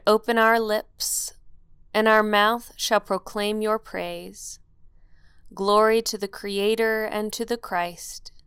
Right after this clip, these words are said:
and to the Holy Spirit, as it was in the beginning, is now,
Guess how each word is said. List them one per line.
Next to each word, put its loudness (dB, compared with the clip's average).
and -4
to -4
the 0
Holy 0
Spirit, -8
as -2
it -4
was 4
in -6
the -6
beginning, -10
is 0
now, -4